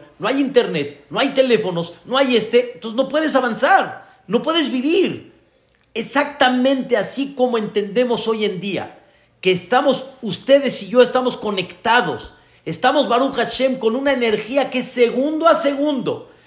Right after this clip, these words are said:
no es natural, me refiero, no es, no es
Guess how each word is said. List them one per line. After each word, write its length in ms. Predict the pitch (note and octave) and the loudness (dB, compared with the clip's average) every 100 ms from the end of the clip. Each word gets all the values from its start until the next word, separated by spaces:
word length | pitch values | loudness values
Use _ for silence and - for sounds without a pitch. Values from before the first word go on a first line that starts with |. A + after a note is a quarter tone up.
| _ D3 | _ -6
no 220 | D3+ G#3 | 2 4
es 140 | C4 | 6
natural, 840 | C#4+ D4+ D4+ C#4+ C4+ D#3 A#2 - _ | 4 0 2 4 4 2 -4 -14 _
me 140 | C3+ E3 | -4 -2
refiero, 600 | E3+ B3 B3 G#2+ - - | 4 6 4 2 -12 -12
no 300 | C3+ E3 A#3 | -2 4 6
es, 440 | D#4 - - - _ _ _ - | 4 2 -8 -14 _ _ _ -4
no 200 | D3+ A#3+ | 4 6
es 400 | C#4 - - | 6 0 -8